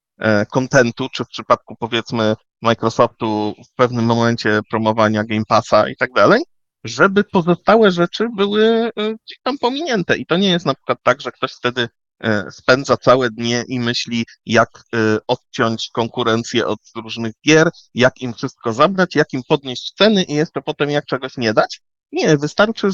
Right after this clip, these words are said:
że jakiś najważniejszy cel jest realizowany, a reszta niech się gdzieś tam toczy. I to też jest, e, istotne, bo, e, ludzie, którzy się angażują w różne,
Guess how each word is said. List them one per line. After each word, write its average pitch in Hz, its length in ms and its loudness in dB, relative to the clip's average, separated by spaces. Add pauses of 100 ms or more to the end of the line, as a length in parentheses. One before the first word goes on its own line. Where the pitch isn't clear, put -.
że 175 360 4 (260)
jakiś 147 320 -6
najważniejszy 165 680 2
cel 170 240 4
jest 160 140 -2
realizowany, 160 760 0 (380)
a 143 120 4
reszta 180 340 0
niech 165 220 -4
się 160 120 -6
gdzieś 147 260 -8
tam 139 180 -2
toczy. - 360 -4 (500)
I 120 120 -14
to 170 100 -2
też - 220 -4
jest, - 280 -2
e, 135 440 -6
istotne, 120 580 -4
bo, 120 520 -6
e, 120 120 -4
ludzie, 170 320 -4
którzy 156 320 -8
się - 140 -10
angażują 139 640 -2
w 135 100 -14
różne, 123 420 0